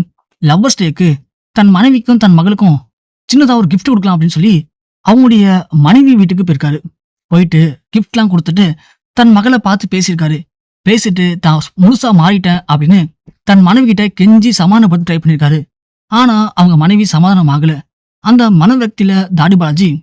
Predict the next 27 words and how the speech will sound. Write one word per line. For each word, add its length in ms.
நேரா 360
கிளம்பி 340
போயிட்டு 260
தன்னுடைய 280
நண்பர்களோட 500
சேர்ந்து 220
திரும்பவும் 480
குடிக்க 260
ஆரம்பிச்சிருக்காரு. 500
குடிச்சு 260
முடிச்சிட்டு 420
நேற்று 340
தினம் 300
அவரு 260
விஜய் 220
டி 80
வியோடைய 240
அந்த 200
முக்கியமான 500
நிகழ்ச்சியில் 340
கலந்துக்கிறதுக்கு 500
அவரு 300
அந்த 260
ஷூட்டிங் 320
ஸ்பாட்டுக்கு 340
போயிருக்காரு. 340
அப்படி 260